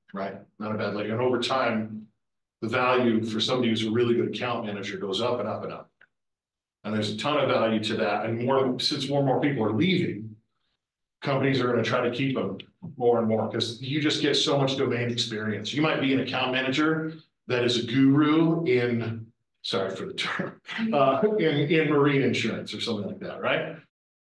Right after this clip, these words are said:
And that's really valuable. So another thing to look at and consider,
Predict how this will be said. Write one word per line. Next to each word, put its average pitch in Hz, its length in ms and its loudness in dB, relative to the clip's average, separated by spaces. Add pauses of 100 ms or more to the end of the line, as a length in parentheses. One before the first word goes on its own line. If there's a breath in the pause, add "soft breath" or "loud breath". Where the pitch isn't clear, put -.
(440)
And 123 180 0
that's 151 240 -2
really 120 300 2
valuable. 135 500 0 (240)
So 123 580 2 (360)
another 170 320 2
thing 170 140 4
to 139 80 2
look 139 220 4
at 127 120 2
and 113 80 -4
consider, - 480 -2